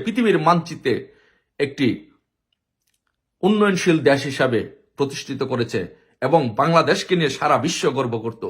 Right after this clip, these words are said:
বাংলাদেশকে বলতো, শেখ হাসিনার প্রশংসা করত। সেই নেত্রী, আমি মনে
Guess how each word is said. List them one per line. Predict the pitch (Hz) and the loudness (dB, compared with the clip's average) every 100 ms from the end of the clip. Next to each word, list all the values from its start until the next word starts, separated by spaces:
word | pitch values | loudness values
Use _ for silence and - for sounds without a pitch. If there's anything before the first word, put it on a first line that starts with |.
| - _ | -12 _
বাংলাদেশকে | 123 139 127 127 - | -4 0 0 0 -2
বলতো, | 120 127 120 | -2 -2 -4
শেখ | 113 123 | -6 -6
হাসিনার | 110 117 107 | -6 -6 -6
প্রশংসা | 101 - 110 107 101 | -8 -10 -10 -10 -10
করত। | 104 87 - _ _ _ - | -12 -12 -14 _ _ _ -2
সেই | 165 151 | 2 2
নেত্রী, | 139 135 143 98 - _ _ _ | 0 -4 -4 -4 -6 _ _ _
আমি | - 131 | -2 0
মনে | 131 131 | 2 0